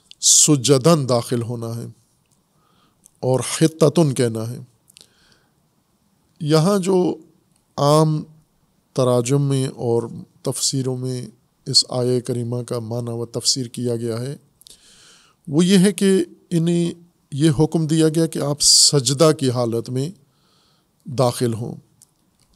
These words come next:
तर्जुमों के अंदर यूँ तासुर मिला है, सजदा करते हुए दाखिल हों।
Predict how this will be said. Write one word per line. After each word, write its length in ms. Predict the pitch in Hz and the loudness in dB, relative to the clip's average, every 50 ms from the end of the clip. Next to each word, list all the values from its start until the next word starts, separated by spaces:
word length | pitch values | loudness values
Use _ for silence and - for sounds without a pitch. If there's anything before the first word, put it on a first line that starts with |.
| _ - | _ -6
तर्जुमों 400 | - 127 123 113 147 143 143 139 | -6 -4 0 0 2 2 2 0
के 100 | 127 131 | 0 -2
अंदर 280 | 131 117 117 120 131 123 | -4 -4 -2 -4 -4 -4
यूँ 260 | 120 117 127 123 117 110 _ - | -2 -4 -4 -4 -6 -8 _ -8
तासुर 400 | - - - - - - 127 117 | -8 -6 -4 -4 -4 -4 -4 -6
मिला 260 | 117 117 117 120 120 117 | -6 -6 -6 -6 -6 -6
है, 160 | 123 123 - _ _ _ _ _ _ - _ _ _ _ _ _ _ _ _ - | -8 -10 -14 _ _ _ _ _ _ -20 _ _ _ _ _ _ _ _ _ -2
सजदा 520 | - - - - 160 151 135 131 127 156 135 | 2 4 4 6 4 4 2 4 4 4 4
करते 320 | 117 - 120 107 104 - 117 | 4 2 -4 -4 -2 -4 -4
हुए 140 | 113 113 107 | -4 -4 -4
दाखिल 360 | 117 117 110 - - 113 107 | -4 -4 -4 -4 -8 -12 -10
हों। 140 | 110 117 | -10 -12